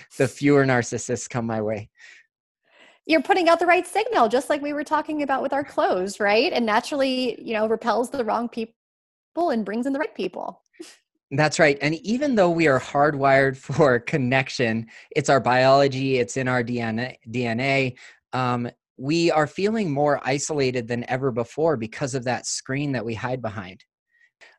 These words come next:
Speaker 1: Um, what do we do to change someone's swiped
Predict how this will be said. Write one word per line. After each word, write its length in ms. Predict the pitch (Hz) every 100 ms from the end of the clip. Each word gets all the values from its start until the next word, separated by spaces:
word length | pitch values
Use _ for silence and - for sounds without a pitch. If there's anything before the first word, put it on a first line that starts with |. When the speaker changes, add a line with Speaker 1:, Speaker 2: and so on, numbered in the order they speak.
| -
Speaker 1:
Um, 220 | 139 139
what 420 | 139 139 175 -
do 100 | 302
we 240 | 233 220 190
do 440 | 127 147 143 147
to 180 | 143 139
change 360 | - 151 156
someone's 440 | - 180 156 127 120 _ _ _
swiped 600 | - - - 143 165 -